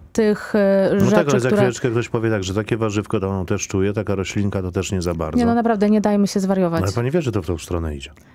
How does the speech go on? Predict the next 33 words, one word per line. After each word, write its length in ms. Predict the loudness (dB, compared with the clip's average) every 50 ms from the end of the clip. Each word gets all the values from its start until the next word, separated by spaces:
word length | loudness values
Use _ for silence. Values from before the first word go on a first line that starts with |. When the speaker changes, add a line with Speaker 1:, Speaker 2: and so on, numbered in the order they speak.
| _ _ -4
Speaker 1:
Za 100 | -4 -2
chwilę 220 | 0 0 0 2
się 80 | 0 0
okaże, 220 | 0 0 0 0
że 120 | 0 0 -2
wszystko 580 | 0 -2 -4 -2 -2 -2 0 0 0 0 0 0
ma 120 | 0 2
jakieś 300 | 0 0 0 -2 -4 -2
uczucia 380 | -4 -4 -2 -2 -2 0 0 0
i 200 | 0 0 0 2
nie 120 | 2 2
Speaker 2:
To 60 | 2 2
Speaker 1:
można 180 | 2 2 2
nic 80 | 4 4
Speaker 2:
prawda. 160 | 2 2 2
Speaker 1:
zrobić 320 | 0 0 2 0 0 0 0
albo 200 | 0 2 2 2
nie 100 | 2 2
można 260 | 2 0 0 0 2
nic, 320 | 2 2 0 -2 -2 0
e, 200 | 0 2 2 0 -2 -6 -18 -20 -20 -10 -4 0 0 2
nic 200 | 4 2 2 0
powiedzieć. 440 | 0 0 2 2 2 2 2 0 0 -2 -8 -18 -10 -4 -2
Na-, 80 | -2 -2 0 0
natomiast 440 | 0 0 2 2 2 0 0 0 0
zupełnie 380 | 0 0 2 2 2 2 2 2
serio, 480 | 2 0 2 2 2 2 2 2 2
e, 100 | 2 0
wydaje 340 | 2 2 2 2 2 2 2
mi 60 | 2
się, 120 | 2 2 2
że 140 | 0 0
tutaj, 460 | 0 -2 0 0 2 2 2 2 2